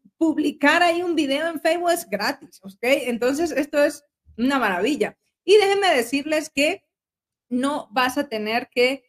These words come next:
invertir dinero, pero sí vas a tener que invertir tiempo, ¿ok? Como les dije, esto no es un botón mágico, esto es para gente que quiere poner el trabajo. De una u otra forma, siempre vas a tener que pagar el precio,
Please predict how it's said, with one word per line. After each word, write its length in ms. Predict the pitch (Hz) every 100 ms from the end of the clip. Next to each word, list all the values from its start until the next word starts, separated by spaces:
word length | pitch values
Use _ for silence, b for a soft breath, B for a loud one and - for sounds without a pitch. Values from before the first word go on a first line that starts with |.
| _ _
invertir 580 | 233 220 202 196 - 254
dinero, 440 | 294 285 277 294 294
pero 180 | 202
sí 200 | 202 302
vas 160 | 311 311
a 120 | 320
tener 320 | 262 220 240
que 80 | 277
invertir 580 | 254 208 196 - 233 -
tiempo, 540 | 214 196 190 _ - _ _
¿ok? 180 | 196 233 285 277
Como 160 | 233
les 140 | 202 196
dije, 220 | 285 294
esto 200 | 233 226
no 60 | 220
es 80 |
un 100 | 240
botón 320 | 220 208 214 220
mágico, 680 | 294 330 370 294 339 339 277
esto 340 | 247 - 240
es 140 | 233 269
para 220 | 240 196
gente 280 | 208 226 214
que 120 | 202
quiere 400 | 214 226 240 - _ _
poner 300 | 208 202 202
el 140 | 202 202
trabajo. 600 | 196 196 254 262 196 - _ -
De 200 | 277 294
una 360 | 359 392 339
u 60 | 294
otra 260 | 320 311 277
forma, 480 | - 269 277 349 466 - _ _
siempre 540 | - 339 339 339 339
vas 220 | 220 254
a 120 | 294
tener 320 | 220 202 220 -
que 100 | 277
pagar 320 | 202 180 185
el 180 | 202 196
precio, 480 | 208 196 - 170